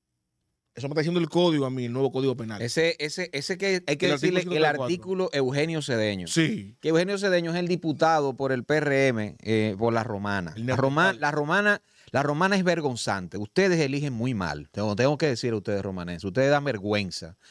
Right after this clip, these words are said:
Speaker 2: Porque tener a un alcalde, un exalcalde como Tony Adames, pero tener a un diputado como Eugenio Cedeño, que por ahí está el corte, donde él dice que si él quiere,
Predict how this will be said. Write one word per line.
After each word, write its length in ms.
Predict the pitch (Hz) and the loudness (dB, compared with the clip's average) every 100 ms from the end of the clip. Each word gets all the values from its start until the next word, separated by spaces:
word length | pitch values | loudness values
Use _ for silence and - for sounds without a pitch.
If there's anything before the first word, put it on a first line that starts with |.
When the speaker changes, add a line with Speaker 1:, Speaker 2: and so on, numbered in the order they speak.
| _ - | _ -2
Speaker 2:
Porque 480 | 135 135 139 139 - _ _ _ | 0 2 0 -2 -4 _ _ _
tener 460 | 151 147 196 247 - | 0 2 2 0 2
a 140 | 175 | 2
un 160 | 185 220 | 2 0
alcalde, 640 | 202 - 180 165 131 123 | 0 0 2 2 0 -6
un 120 | 131 180 | -6 -6
exalcalde 640 | - 160 123 147 139 123 | -2 -2 0 0 0 -2
como 260 | 110 123 110 | -4 -6 0
Tony 220 | 147 170 | 2 4
Adames, 500 | 135 113 104 90 85 _ _ _ - _ | 4 4 0 -4 -12 _ _ _ -20 _
pero 240 | 156 160 156 | 4 4 4
tener 480 | 151 156 208 240 - | 2 2 2 2 2
a 140 | 170 | 2
un 140 | 202 | 0
diputado 520 | 220 196 180 190 196 175 | -4 -6 0 2 2 0
como 200 | 180 165 | 0 2
Eugenio 260 | 180 180 | 4 2
Cedeño, 520 | 160 139 135 113 104 - - - | 4 4 4 2 -2 -6 -8 -2
que 120 | 147 | 0
por 200 | 135 151 | 2 4
ahí 120 | 190 | 4
está 160 | 202 202 | 4 2
el 140 | 180 | 0
corte, 480 | 165 165 127 110 104 _ _ | 2 0 0 -6 -12 _ _
donde 320 | 139 143 175 | 0 2 4
él 100 | 190 | 4
dice 400 | 180 170 135 127 - - _ | 4 4 2 -6 -10 -20 _
que 220 | - 190 185 | 0 2 0
si 340 | - 190 190 | -2 0 4
él 380 | 185 240 294 208 | 4 4 2 -2
quiere, 760 | 208 226 240 214 170 147 147 | -4 2 4 4 2 0 -2